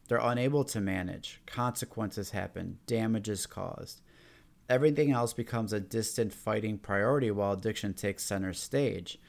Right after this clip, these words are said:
Addiction can kill individuals, destroy families, ruin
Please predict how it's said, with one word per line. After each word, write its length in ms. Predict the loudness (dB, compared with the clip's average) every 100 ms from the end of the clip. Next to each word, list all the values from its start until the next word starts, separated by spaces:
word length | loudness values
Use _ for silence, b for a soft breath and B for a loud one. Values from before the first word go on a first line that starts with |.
| B B B B 0
Addiction 580 | 4 2 2 2 0
can 300 | 0 0 0
kill 760 | -2 -10 2 6 8 8 6 0 b b b -10 -2
individuals, 840 | 2 2 2 2 2 0 0 -2
destroy 920 | -4 -2 -2 -4 -6 0 2 4 4
families, 680 | 2 2 2 2 0 -2 -6
ruin 720 | -8 -2 2 2 4 2 0